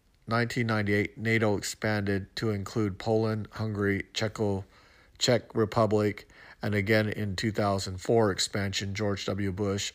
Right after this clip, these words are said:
also tried to bring Georgia and Ukraine into the nato, but failed. It seems highly unlikely Russia will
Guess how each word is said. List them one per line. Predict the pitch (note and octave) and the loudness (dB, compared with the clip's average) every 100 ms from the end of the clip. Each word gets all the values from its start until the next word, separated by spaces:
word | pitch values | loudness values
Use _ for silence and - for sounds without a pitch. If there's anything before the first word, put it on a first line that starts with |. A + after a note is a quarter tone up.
| - | -4
also | A2 G#2+ G#2+ | -2 0 -2
tried | - G2+ G2 F#2 | -2 -2 -2 -4
to | |
bring | F#2+ G2+ G2 | -6 -6 -6
Georgia | F#2+ G#2+ G2+ G#2+ F#2 | -2 0 0 -2 -4
and | G2 | -6
Ukraine | G2+ F2+ - B2+ A2+ - | -6 -6 2 2 2 -2
into | A2 A2+ A2 G2+ F#2+ _ - | -6 -4 -4 -6 -8 _ -20
the | G#2 G2+ | -8 -6
nato, | F#2+ G2+ G2 F#2+ G2+ - - - - | -2 0 0 0 -2 -6 -20 -16 -4
but | F2+ | -4
failed. | - A#2+ G2 - - - - - - | 0 2 4 2 -6 -20 -20 -20 -12
It | - F#2+ | -6 -4
seems | - A#2 G#2 | 0 0 0
highly | - A2+ A2 | -2 2 2
unlikely | G#2+ G2 G2 G2+ G2+ F#2+ | 2 2 -2 -2 -2 -2
Russia | F#2 G2+ G2 G2+ G2 G2+ - - - | 0 0 0 0 -2 -4 -12 -20 -12
will | - G2 | -8 -6